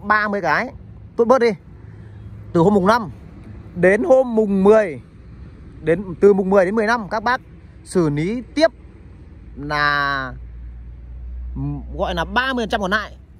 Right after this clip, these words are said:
Đấy là, thế là có nghĩa là từ hôm mùng năm cho đến hôm rằm là các bác đã xử lý được khoảng tầm sáu mươi phần trăm. Còn từ ngày mười lăm cho đến ngày hai mươi, hai mươi lăm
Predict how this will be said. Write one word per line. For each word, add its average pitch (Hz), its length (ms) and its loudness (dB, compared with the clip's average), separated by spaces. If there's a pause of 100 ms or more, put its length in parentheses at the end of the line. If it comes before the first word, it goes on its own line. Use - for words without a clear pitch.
(240)
Đấy 147 160 -10
là, 196 140 -4
thế 151 200 -4
là 208 140 -2
có 165 120 -4
nghĩa 233 160 -2
là 196 280 -2
từ 170 300 2
hôm 208 280 0
mùng 170 160 -4
năm 214 220 -2
cho 202 80 -4
đến 175 220 -4
hôm 220 200 -2
rằm 151 320 0
là 135 100 -4
các 175 80 -8
bác 214 160 -2
đã 220 120 -4
xử 147 160 -6
lý 135 140 -4
được 202 120 -6
khoảng 107 160 -12
tầm 135 220 -6
sáu 151 180 -2
mươi 233 100 0
phần 202 60 -2
trăm. 202 220 0 (640)
Còn 170 260 2 (160)
từ 190 680 4 (1200)
ngày 160 200 -2
mười 165 180 2
lăm 190 340 -2 (140)
cho 190 180 -2
đến 170 220 -4
ngày 170 240 -4
hai 202 360 -4
mươi, 208 180 4
hai 202 140 -2
mươi 190 40 -4
lăm 202 260 -4